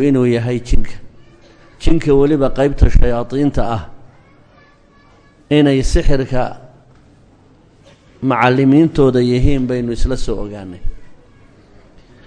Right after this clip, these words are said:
Marka shayaadiinta sixiroolayaasha ahi saldhigyo iyo maraakiis bay ku yeeshaan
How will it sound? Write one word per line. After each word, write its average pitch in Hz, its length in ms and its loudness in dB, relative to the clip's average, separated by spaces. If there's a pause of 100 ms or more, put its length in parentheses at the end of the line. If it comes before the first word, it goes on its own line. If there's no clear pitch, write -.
(600)
Marka 160 260 0 (1400)
shayaadiinta 143 880 2
sixiroolayaasha 131 1080 0
ahi 113 240 2 (1700)
saldhigyo 139 680 0 (1600)
iyo 139 200 2
maraakiis 135 640 0
bay 135 160 0
ku - 200 4
yeeshaan 120 600 -2